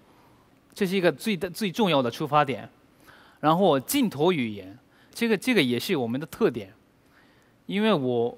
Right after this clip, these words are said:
我们，我们一直追求的是真实。有的导演追求美感，怎么拍的话会，会画面更好看，但是我其实没有那么追求美感。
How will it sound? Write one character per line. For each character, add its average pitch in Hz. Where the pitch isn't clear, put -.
我 135
们， 151
我 139
们 170
一 226
直 180
追 233
求 127
的 143
是 123
真 247
实。 -
有 165
的 247
导 220
演 156
追 233
求 175
美 139
感， 160
怎 127
么 156
拍 240
的 220
话 170
会， 170
会 185
画 190
面 175
更 220
好 113
看， -
但 214
是 214
我 127
其 -
实 190
没 143
有 233
那 220
么 175
追 214
求 139
美 120
感。 160